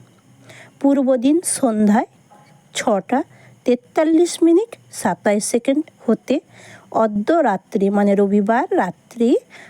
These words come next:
আটটা তেতাল্লিশ মিনিট বাহান্ন সেকেন্ড পর্যন্ত একাদশী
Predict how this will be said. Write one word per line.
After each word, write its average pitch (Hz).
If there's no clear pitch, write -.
আটটা 269
তেতাল্লিশ 226
মিনিট 302
বাহান্ন 208
সেকেন্ড 370
পর্যন্ত 190
একাদশী 220